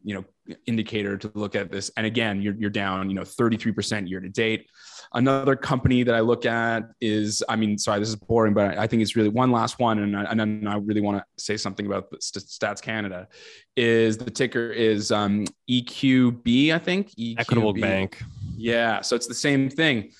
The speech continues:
Speaker 1: It's just, like, one of these alt lenders. And again, you're, you're, you're, you know, you're down significantly. So, you know, we were at eighty dollars, you know, just, like, a few months ago. And now we're at,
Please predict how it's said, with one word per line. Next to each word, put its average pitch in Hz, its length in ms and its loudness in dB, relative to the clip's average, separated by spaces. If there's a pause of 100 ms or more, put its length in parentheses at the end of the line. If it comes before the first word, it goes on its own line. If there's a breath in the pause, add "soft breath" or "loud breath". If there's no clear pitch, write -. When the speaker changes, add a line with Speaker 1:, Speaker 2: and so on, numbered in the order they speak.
(120)
Speaker 1:
It's 117 160 -2
just, 120 200 -2
like, 123 140 -4
one 127 180 2
of 131 60 0
these 120 200 2
alt 117 360 2
lenders. 107 800 0 (300 loud breath)
And 120 80 -2
again, 110 540 0
you're, 104 380 -2
you're, 104 260 -4
you're, 104 140 -4 (140)
you 104 100 -2
know, 95 200 -4
you're 104 140 -2
down 101 340 -4 (100)
significantly. 98 920 -6
So, 95 340 -4
you 117 60 -6
know, 92 160 -4
we 98 140 -6
were 107 140 2
at 104 100 -2
eighty 113 320 0
dollars, 104 560 2
you 101 80 -2
know, 95 80 -2
just, 101 220 -4
like, 95 100 -4
a - 40 -20
few 101 120 -2
months 104 240 -2
ago. 95 200 -2
And 95 100 -4
now 92 180 -4
we're 92 120 -6
at, 90 100 -10